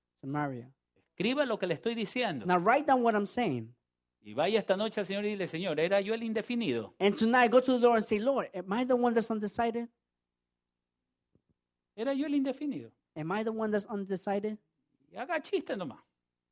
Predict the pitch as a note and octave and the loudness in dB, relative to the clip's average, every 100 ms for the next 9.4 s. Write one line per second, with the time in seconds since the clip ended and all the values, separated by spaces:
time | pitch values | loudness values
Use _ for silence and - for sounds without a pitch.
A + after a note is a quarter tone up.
0 | _ _ _ _ _ _ _ _ _ _ | _ _ _ _ _ _ _ _ _ _
1 | _ _ _ _ _ _ _ _ _ _ | _ _ _ _ _ _ _ _ _ _
2 | _ _ _ _ A2+ A#2+ A#2+ B2+ B2+ F3+ | _ _ _ _ -10 -8 -6 -2 0 0
3 | A3+ G#3+ - - D4 C#4 B3+ A#3 B3 A#3+ | -2 -4 -2 -4 -4 -4 -2 0 0 0
4 | B3 A#3+ G#3+ A3+ G#3+ F#3 E3+ A2 - _ | 0 0 0 0 2 4 4 2 -6 _
5 | _ _ _ _ _ _ _ _ _ _ | _ _ _ _ _ _ _ _ _ _
6 | _ _ _ _ _ _ _ D#3 F#3+ F#3+ | _ _ _ _ _ _ _ 0 0 2
7 | F3+ F3+ - D#4 D4+ B3 A3+ A3+ A#3 G#3+ | 0 0 0 0 2 2 2 2 2 2
8 | F#3+ G3 G3 E3+ F3 A3 F#3+ D#3+ C3+ C3 | 0 2 0 0 0 2 2 0 -4 -8
9 | B2+ A#2 A#2 | -10 -10 -12